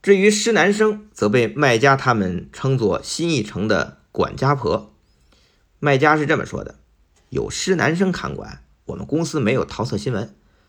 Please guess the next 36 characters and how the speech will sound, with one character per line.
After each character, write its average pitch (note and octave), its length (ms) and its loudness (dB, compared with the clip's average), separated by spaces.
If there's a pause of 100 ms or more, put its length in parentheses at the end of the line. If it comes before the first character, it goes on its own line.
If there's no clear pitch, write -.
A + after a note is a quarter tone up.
(120)
不 G#3 140 2
会 B3+ 120 4
有 D3+ 140 4
强 B2 320 -2
迫 D3+ 180 2
旗 A#2+ 220 -4
下 C#3+ 180 0
女 D#2 160 -4
星 B2 360 -4
陪 A2+ 160 -2
客 C#3 180 -2
吃 - 180 0
饭 C#3+ 220 2
的 - 240 -8
潜 - 180 -6
规 D3+ 140 0
则， B2 280 -2 (400)
因 B2 180 -2
此 - 180 -10
公 D3 300 -2
司 D3 120 -4
的 G2+ 140 -2
形 - 240 -8
象 - 260 -8 (200)
很 - 200 -12
健 - 220 -2
康。” - 160 -18 (960)
那 - 80 -4
第 F3+ 120 4
二 C#3+ 240 6
呢， D#2 200 -8 (580)
他 - 140 -6
处 - 260 -10
事 - 140 -6
公 F3 180 -2
道， - 320 -8